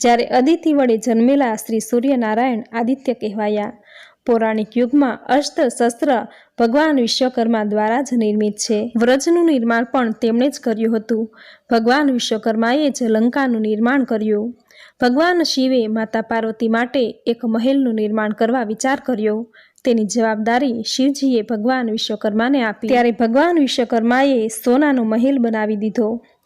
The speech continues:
આ મહેલની પૂજા કરવા માટે ભગવાન શિવે રાવણને બોલાવ્યો, પરંતુ રાવણ મહેલ જોઈને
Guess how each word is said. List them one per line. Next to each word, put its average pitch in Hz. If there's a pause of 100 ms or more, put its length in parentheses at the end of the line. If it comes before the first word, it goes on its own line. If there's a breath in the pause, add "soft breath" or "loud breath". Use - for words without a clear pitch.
(180 loud breath)
આ 233
મહેલની 254
પૂજા 233
કરવા 226
માટે 262
ભગવાન 226
શિવે 269
રાવણને 233
બોલાવ્યો, 214 (540 loud breath)
પરંતુ 320
રાવણ 240
મહેલ 226
જોઈને 240